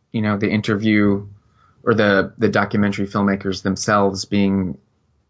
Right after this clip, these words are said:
maybe too close to the subject matter sometimes too. And i-, if there isn't, you know, some level of objectivity and impartiality, then it's,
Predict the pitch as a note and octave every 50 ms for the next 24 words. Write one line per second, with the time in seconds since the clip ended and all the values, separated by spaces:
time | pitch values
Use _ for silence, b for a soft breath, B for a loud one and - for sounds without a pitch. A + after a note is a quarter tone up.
0 | _ _ _ _ - A2+ G2+ G2 G2 F#2+ - - - G2+ - - G#2+ G2 G2 -
1 | - G#2 F#2+ G2 - - G#2 G2 - - G2 F#2+ - G2 G2 F#2+ F#2+ F#2 F#2+ F#2
2 | F2+ - _ _ _ _ - - B2 G#2 F#2 F2+ - G2 F#2 F2+ F#2 - - -
3 | - A2 F2+ F2+ - - - _ _ _ _ _ _ _ _ _ _ _ _ -
4 | A2+ G2 G2 F#2+ F#2 F2+ F2 F2 F2 F#2+ - - - - - _ _ _ _ _
5 | _ _ _ _ - A2 G#2+ - - G#2+ - - G#2+ G#2 G#2+ B2 C3+ C3 A2+ -
6 | - _ _ _ _ _ - - A2 G2+ F#2 F2+ - - A#2 A2+ A#2 A#2 A2+ A2+
7 | A#2 A2+ A2 G#2+ G#2 G#2+ G#2 G#2 G#2 G#2 - - - A#2+ A2 A2+ A2+ A2+ A#2 A2+
8 | A2 G2 G2 G2+ G2 G2+ G#2+ G#2 G2 - - G2+ G2+ G2+ G2+ G#2 G2+ G#2 G#2+ G#2+
9 | G#2 G2+ b b b b b b b b b b - - G#2+ G2+ A2 G#2 G2+ G2+
10 | G2 F#2+ F#2 F2+ F2+ - - _ - A2 G#2 - - - -